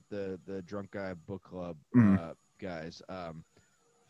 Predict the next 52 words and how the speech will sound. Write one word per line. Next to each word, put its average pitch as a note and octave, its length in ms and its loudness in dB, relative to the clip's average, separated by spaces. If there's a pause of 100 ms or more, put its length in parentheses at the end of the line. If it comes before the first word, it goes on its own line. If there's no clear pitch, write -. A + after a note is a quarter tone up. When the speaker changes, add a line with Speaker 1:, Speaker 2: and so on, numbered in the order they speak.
(120)
Speaker 1:
f-, - 120 -14
they C#3 240 -2
kinda D#3+ 300 -2
nailed A2 320 -6
it. G#2 80 -4
I F#2 80 -4
think G2 160 -10
when G#2 100 -8
they G#2 80 -6
were G2+ 120 -4
like, F2+ 280 -6
you G2+ 80 -8
finished C3 400 -6
reading A#2+ 260 -6
it G#2+ 80 -8
and - 60 -14
you're G2 140 -8
like, F#2 320 -8 (340)
"I A2+ 100 2
really D3+ 520 0
enjoyed A#2 440 2
reading A#2+ 300 2
all G2 100 -4
that, F#2 180 -4
but - 80 -2
I F#2+ 40 -4
don't A2+ 120 -4
know G#2+ 100 -4
what G2+ 200 -4
the E2 100 -6 (340)
fuck A2 220 -4
I G#2+ 100 -4
just G2 240 -10
read." F#2 320 -4
Like, F#2 160 -6
that's C3 180 0
kinda D#3+ 220 2
Speaker 2:
Yeah. C3 80 8
Speaker 1:
how A#2 120 2
I A#2+ 120 2
felt, A#2 220 -2
where G#2+ 100 0
I G#2 80 -2
was G#2 160 -6
like, G2+ 180 -4
I A#2+ 80 -2
just D3+ 160 -4
kinda, C#3 340 -4
at A#2 120 -4
a - 20 -18
certain D3 240 -4
point, B2+ 300 2